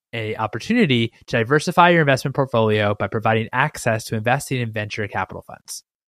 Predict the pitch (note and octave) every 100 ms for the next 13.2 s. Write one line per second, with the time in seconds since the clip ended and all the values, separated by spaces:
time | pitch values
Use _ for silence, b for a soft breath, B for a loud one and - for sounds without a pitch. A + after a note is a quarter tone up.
0 | - C3+ D3+ E3 G3 F#3 F3+ A#2 A2+ -
1 | - C3+ A#2+ A#2+ B2+ C3+ D3+ E3+ F#3+ F3+
2 | F3+ C3 A2+ G#2+ A#2+ A2 - G#2 F#2+ F2+
3 | - D#2 D2+ G#2+ G#2 B2+ A#2+ A#2+ G#2+ B2
4 | A2 A2 G#2+ F3 - F#3+ F3 - F3 D#3
5 | D3 C3+ - _ _ _ - - F3+ F3+
6 | F3 D#3 C#3+ - C#3+ C#3 C3 C#3 - C3
7 | B2 B2 A#2+ B2 B2 A#2 G#2 F#2+ D#2+ -
8 | - - - _ _ _ D#3 - G3 A3
9 | D#3+ C3+ B2 B2+ B2 - B2+ C#3+ D#3 D3+
10 | E3 C#3 - D#3 E3 - - C3 C#3 C#3+
11 | C3 A#2+ - - D#3 F3+ F#3+ F3 D3+ -
12 | B2+ A#2+ - C3 B2+ A#2 A#2 G#2+ G#2+ G#2+
13 | - -